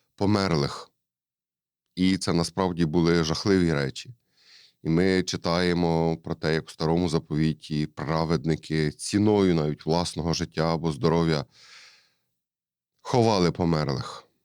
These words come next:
заради поваги до самої людини, заради поваги до Бога, який створив людину. І сьогодні з вами, ми з вами переживаємо той час, коли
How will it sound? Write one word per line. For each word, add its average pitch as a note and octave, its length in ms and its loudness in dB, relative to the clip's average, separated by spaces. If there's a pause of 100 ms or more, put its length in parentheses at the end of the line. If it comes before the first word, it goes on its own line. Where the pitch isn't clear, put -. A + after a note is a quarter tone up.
заради F#2+ 460 0
поваги F2+ 520 2
до D#2 300 2
самої E2+ 480 2
людини, F#2+ 460 0
заради D#2 340 -2
поваги E2 460 0
до C#2+ 400 0 (420)
Бога, F2 480 2
який D2 400 -4
створив E2+ 480 2
людину. D2 440 -2 (1600)
І B2+ 80 -2
сьогодні D#3+ 440 6
з F#2+ 80 4
вами, A#2+ 540 6 (400)
ми C3 180 6
з G2+ 80 -2
вами F2+ 320 4
переживаємо F2+ 680 4
той F2+ 180 2
час, B2 280 0
коли F#2 440 2